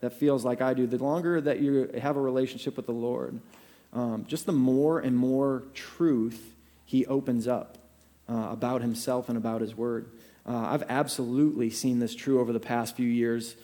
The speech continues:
uh, working in high school ministry. I've seen it in my life, just in my weekly,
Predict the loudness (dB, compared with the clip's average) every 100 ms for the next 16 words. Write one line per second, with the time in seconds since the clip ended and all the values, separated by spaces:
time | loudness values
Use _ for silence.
0 | -18 -8 -6 -4 -4 -4 -4 -4 -4 -4
1 | -2 -2 -4 -4 -4 -2 0 0 2 0
2 | 0 0 2 0 -2 -10 -20 -20 -4 0
3 | 0 -2 -2 0 2 2 2 2 2 4
4 | 4 0